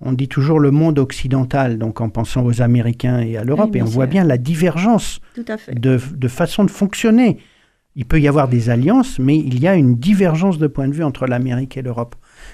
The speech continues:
Speaker 1: L'Asie, l'Europe ne fonctionne pas de la même façon. L'Amérique, l'Europe ne fonctionnent pas de la même façon. Et donc Venise a été ce précurseur des valeurs européennes.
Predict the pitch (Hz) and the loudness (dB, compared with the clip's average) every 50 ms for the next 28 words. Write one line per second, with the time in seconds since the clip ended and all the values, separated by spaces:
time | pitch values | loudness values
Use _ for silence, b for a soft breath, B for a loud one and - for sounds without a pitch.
0 | B B - - 120 120 123 131 135 127 117 120 147 180 202 190 160 131 127 113 | B B -10 -6 -2 0 2 2 2 2 0 0 0 2 2 2 2 2 2 2
1 | 127 156 - - - 135 131 147 147 - 170 135 - - 131 123 127 131 127 120 | 2 0 -2 -2 -2 0 0 0 0 0 -2 -2 0 -2 -2 -2 -2 -2 -2 -2
2 | 120 120 120 120 110 - 113 110 - - 147 175 190 165 143 139 139 135 131 123 | -2 -2 -2 -4 -4 -6 -8 -10 -6 -4 -2 -2 0 0 2 2 2 2 2 2
3 | 143 151 151 - 127 117 113 165 175 - 143 147 147 - - 160 151 - 143 139 | 0 0 0 -2 -4 -2 -2 -2 -2 0 0 0 0 0 -2 -4 -2 -2 -4 -4
4 | 123 - - 135 123 - - - 123 123 - - - - - - B B B B | -4 -4 -8 -8 -8 -8 -8 -8 -8 -10 -12 -14 -12 -14 -16 -18 B B B B
5 | B B B B - 123 113 131 147 143 120 113 123 131 131 147 196 208 170 139 | B B B B -12 -4 0 2 2 4 4 4 4 4 4 6 4 4 4 2
6 | 127 123 - 185 190 180 - - - 143 - - - 185 - - - - - - | 0 0 2 0 0 0 0 -2 -2 0 0 2 0 0 -2 -2 -6 -6 -6 -4
7 | - 170 180 180 165 135 127 139 127 117 127 151 160 160 165 165 165 156 139 131 | -2 -2 0 0 -2 0 0 0 2 2 2 2 2 4 4 2 2 2 0 -2
8 | 123 120 127 120 - 127 127 117 113 127 135 | -4 -4 -6 -8 -6 -4 -4 -2 -2 -4 -6